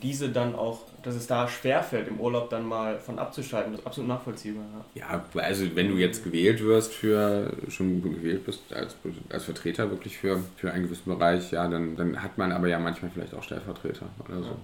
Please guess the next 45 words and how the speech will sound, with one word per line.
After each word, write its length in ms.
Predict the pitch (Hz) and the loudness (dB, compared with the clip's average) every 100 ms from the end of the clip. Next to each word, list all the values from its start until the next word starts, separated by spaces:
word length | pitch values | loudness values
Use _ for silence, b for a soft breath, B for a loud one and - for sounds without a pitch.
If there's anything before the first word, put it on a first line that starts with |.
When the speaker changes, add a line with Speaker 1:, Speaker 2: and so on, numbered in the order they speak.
| - | -12
Speaker 2:
Also 220 | - 90 | -4 -2
es 40 | 87 | 0
ist 60 | |
jetzt, 280 | 95 90 - | -2 -2 -12
es 40 | - | 2
kommt 140 | 120 | 4
auch 120 | 98 | 4
darauf 160 | 107 101 | 4 4
an, 100 | 98 | 4
was 180 | 101 - | 2 2
politisch 240 | 101 95 | -4 0
gerade 160 | 95 90 | 0 0
passiert. 440 | 92 - - 85 - | -2 -2 0 0 -4
Es 100 | - | -6
gibt 160 | 101 | -2
ja 120 | 92 | 2
auch 200 | 90 - | 0 0
wirklich 300 | 87 87 98 | -4 -2 -2
Sommer, 260 | 90 90 92 | 0 2 2
die 60 | 95 | 0
sind 240 | 92 95 | 0 -2
einfach 260 | 76 85 87 | -4 -4 -2
sehr 220 | 90 98 | 0 0
ruhig 220 | 90 95 | 0 -2
und 60 | 87 | -4
da 20 | |
passiert 340 | 87 104 113 | -4 -4 -4
gar 260 | - 85 69 | -2 -4 -4
nichts. 280 | 71 - - | -6 -8 -6
Speaker 1:
Mhm. 260 | 107 107 113 | -4 -4 -6
Speaker 2:
So. 280 | - 67 - B B B B | -6 -6 -6 B B B B
Dann 580 | - 85 92 95 92 - - | 0 4 4 4 2 0 -8
ist 180 | - - | -12 -10
es 140 | 82 76 | -10 -10
auch 100 | 78 | -4
leichter 320 | 78 - 98 | -4 0 4
möglich. 540 | 117 120 - - - | 6 6 4 -4 -4
Also 200 | - 87 | -4 0
wenn 100 | 92 | 2
jetzt, 280 | 87 80 - | 2 0 -6
äh, 280 | 85 82 80 | -4 -2 -4
zum 180 | - 85 | -4 -4
Beispiel 260 | 82 - | -2 -2
morgen 380 | 85 80 85 90 | -2 0 2 0
oder 360 | 78 98 95 | 0 -2 -2